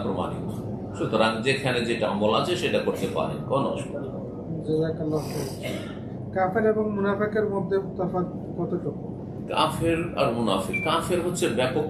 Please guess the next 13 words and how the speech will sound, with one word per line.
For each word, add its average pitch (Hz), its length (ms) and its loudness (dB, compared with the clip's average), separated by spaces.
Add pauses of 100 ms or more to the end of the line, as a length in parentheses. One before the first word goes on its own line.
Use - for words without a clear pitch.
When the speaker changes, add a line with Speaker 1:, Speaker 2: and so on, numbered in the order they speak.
Speaker 1:
কথা, 98 260 0 (440)
যে 120 80 4 (140)
কোনো 147 220 6 (120)
কিছুকে 151 360 0
অস্বীকার 120 480 2 (100)
করে, - 180 -8 (640)
প্রকাশ্যে 135 540 4
অস্বীকার 160 360 4 (100)
করে 156 140 6
বা 151 140 4 (100)
গোপনে 131 340 4 (100)
অস্বীকার - 400 -4
করে, - 140 -6